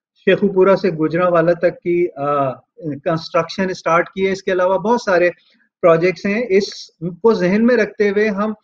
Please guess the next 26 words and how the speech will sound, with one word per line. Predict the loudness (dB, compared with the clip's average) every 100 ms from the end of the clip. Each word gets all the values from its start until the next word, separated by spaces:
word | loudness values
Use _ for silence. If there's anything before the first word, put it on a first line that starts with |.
| _ _ -2
airports | -2 -2 0 0 0
की | -2 -2
products | 2 0 2 -2 -2
ला | -2
सकते | -2 -6 -6
हैं, | -6 -4
bus | -4 -6 0
terminal | 0 0 -2 -4
की | -4 -2
ला | -2
सकते | -2 -10 -8
हैं, | -8 -8
storage | -8 -4 0 0 -2
capacity, | -4 -2 -2 -4 -4 -4 -4 _ -20 _ _
railway | 0 2 4 2
tracks, | 2 0 0 -4
बहुत | -4 0 2 2 0
सारी | -8 0 2 4 2
opportunities | 2 0 0 -2 -8 -6 -4
हैं | -4
infrastructure | -4 -4 -4 -4 -6 -6 -4
और | -4
construction | -4 -6 -6 -4 -4 -4 -8
से | -2
ही | 0
related, | 0 0 -2 -4